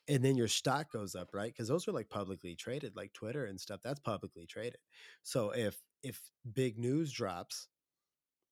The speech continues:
I'm sure their stock reflects that somehow. Now, I'm not a scientist. I can't tell you how it does. But there's no way Justin Bieber stays with Hailey Bieber for that long. Like, they got married so fast.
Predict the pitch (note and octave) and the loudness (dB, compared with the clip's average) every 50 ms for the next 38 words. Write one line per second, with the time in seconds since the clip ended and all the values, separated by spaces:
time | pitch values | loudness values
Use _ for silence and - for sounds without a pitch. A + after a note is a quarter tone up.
0 | - - - C3+ C#3 C#3 - G3 G3+ F3 C#3 A2+ - - - A2 G2 G#2+ - - | -12 -8 -4 -2 -2 0 0 2 2 2 2 0 0 -2 -4 -4 -4 -4 -6 -6
1 | G2+ G2 - A2+ G#2+ G#2+ - - F#2 F#2 - - A2 G2 F#2 F#2+ F#2+ F#2 F#2+ G#2 | -8 -8 -6 -6 -6 -6 -6 -8 -10 -10 -8 -8 -6 -6 -6 -4 -6 -6 -6 -8
2 | - - - - - - - D#3 C#3+ D3+ F3 F#3 E3 B2 G#2 G#2 - A#2 G2+ G#2+ | -10 -14 -18 -20 -16 -6 -2 0 2 2 2 2 0 0 0 -2 -2 -2 -2 -2
3 | A2+ G#2+ G#2 - G#2 - - A2 G#2+ - A#2+ A2 - A#2+ A2+ G#2+ G2 F#2 - - | -4 -4 -6 -8 -8 -6 -6 -6 -6 -6 -8 -8 -6 -6 -6 -6 -6 -8 -8 -8
4 | G2 F2+ G2+ A2+ G#2+ G2 - - F2 F2+ F#2 G2 G#2 - - _ _ _ _ _ | -6 -4 -4 -4 -4 -6 -8 -10 -10 -8 -8 -10 -10 -12 -14 _ _ _ _ _
5 | _ _ _ _ _ _ _ _ _ _ _ _ _ _ _ _ _ _ _ - | _ _ _ _ _ _ _ _ _ _ _ _ _ _ _ _ _ _ _ 2
6 | D#3 D3 D3 D#3+ E3+ E3 D3 B2 B2 D3 D#3 E3 F3 F#3 F#3 F#3+ F#3+ F#3+ F#3 F3 | 4 4 4 4 4 4 4 2 0 -2 -2 -2 -2 -2 -2 -2 -2 0 2 2
7 | E3+ E3 D3+ B2+ A2 G2+ F#2 - B2+ B2+ A#2 - - A#2 G#2 A#2 A#2 G#2+ G2+ G2+ | 4 4 4 4 2 0 0 0 2 2 2 0 -2 -2 0 2 2 2 0 -2
8 | G2 - - G#2 G2+ F#2 F#2 F2 - G#2 G2 F#2+ F2+ F#2 F#2 F#2 F#2 F2+ - - | -4 -4 -4 -4 -4 -4 -6 -8 -6 -6 -4 -4 -4 -6 -6 -6 -8 -8 -10 -10
9 | G2+ G2+ F#2+ F#2 F#2 F#2 F#2 F2+ F2 - - G#2+ F#2 F2 G2+ G2+ G#2 G2 - F#2+ | -8 -6 -6 -4 -4 -4 -4 -6 -8 -8 -8 -8 -8 -6 -6 -6 -6 -6 -6 -6
10 | F#2 F2+ F2+ F2+ F#2 F#2+ G#2 G2 F#2+ F#2+ F2+ - - - - - - - A#2 A#2 | -4 -4 -4 -4 -6 -6 -6 -6 -6 -6 -6 -8 -14 -20 -20 -20 -18 -6 -2 0
11 | B2 C#3 C3+ D3 D3 C#3 C3 A2+ A2 G#2+ A2+ A#2+ B2+ B2+ B2 A2+ - - - G2+ | 2 2 2 0 -2 -2 -2 -4 -4 -2 -2 -2 -2 -2 -4 -4 -6 -6 -4 -4
12 | G#2+ B2+ B2 - - - G#2+ - - | -4 -4 -6 -8 -10 -12 -12 -10 -12